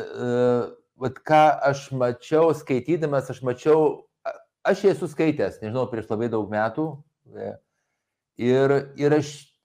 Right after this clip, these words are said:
ir aš nieko <laughs> nemačiau, ką aš mačiau vakar skaitydamas šitą romaną. Aš manau, kad jį skirtingi žmonės skaitys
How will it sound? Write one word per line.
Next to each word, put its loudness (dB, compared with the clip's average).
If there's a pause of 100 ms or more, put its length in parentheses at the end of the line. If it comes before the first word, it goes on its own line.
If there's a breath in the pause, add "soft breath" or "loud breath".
(200)
ir 2
aš -4 (380)
nieko 2
<laughs> 0
nemačiau, 2
ką 6
aš -6
mačiau 2
vakar 0
skaitydamas -10 (560)
šitą -6
romaną. -14 (1600)
Aš -2
manau, 4
kad 2
jį -6
skirtingi -2
žmonės 0
skaitys -2